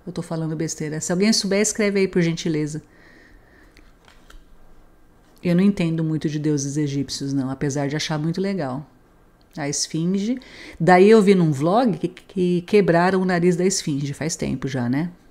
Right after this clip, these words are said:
As pessoas mostram lá a esfinge do Egito com o nariz quebrado.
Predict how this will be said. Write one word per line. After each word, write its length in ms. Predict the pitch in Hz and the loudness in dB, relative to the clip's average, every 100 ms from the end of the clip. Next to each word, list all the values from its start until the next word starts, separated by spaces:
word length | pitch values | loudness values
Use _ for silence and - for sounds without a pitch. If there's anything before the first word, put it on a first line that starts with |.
| _ _ | _ _
As 140 | 143 - | -14 -8
pessoas 400 | 143 - 151 139 | -6 -2 -2 0
mostram 420 | 147 143 - 147 | 0 -2 -2 -2
lá 100 | 143 | -2
a 60 | 143 | -2
esfinge 400 | - 147 143 139 | -2 -2 -2 0
do 80 | |
Egito 420 | 147 143 165 190 226 | -2 0 0 0 -2
com 120 | 208 | -4
o 40 | |
nariz 240 | 196 185 190 | -2 -2 -2
quebrado. 500 | 196 156 123 - | -4 -6 -8 -10